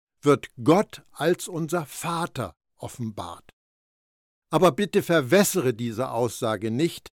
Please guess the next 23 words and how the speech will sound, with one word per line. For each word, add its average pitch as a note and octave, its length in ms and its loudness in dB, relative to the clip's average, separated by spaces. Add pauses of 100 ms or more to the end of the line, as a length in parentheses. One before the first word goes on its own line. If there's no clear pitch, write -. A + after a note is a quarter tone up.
(220)
indem E3+ 460 2
du D3+ 160 2
sagst, C3 640 0 (360)
dass D3+ 220 0
Gott E3+ 220 2 (100)
alles G3 600 4 (100)
von D3+ 380 0
dem C#3+ 400 4
eben F3 380 2
Genannten C3 720 -2
ist. - 420 -16 (720)
Er A3+ 160 4
ist A#3 240 -2
genauso G3 680 0
wenig G3 460 -2 (140)
alles G#3+ 420 4
von D3 260 -6
dem C#3+ 200 -2
eben F#3 420 -2
Genannten, C#3+ 640 -4 (480)
wie F3 240 0
du G3 320 -2 (160)
alles G#3 560 6